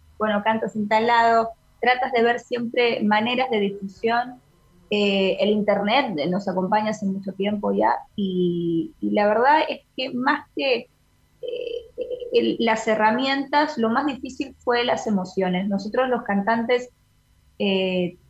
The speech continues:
y los artistas en general trabajamos con las emociones. Entonces, cuando,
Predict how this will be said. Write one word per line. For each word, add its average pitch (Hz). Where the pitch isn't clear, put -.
y 226
los 226
artistas 233
en 214
general 208
trabajamos 220
con 226
las 196
emociones. 185
Entonces, 208
cuando, 202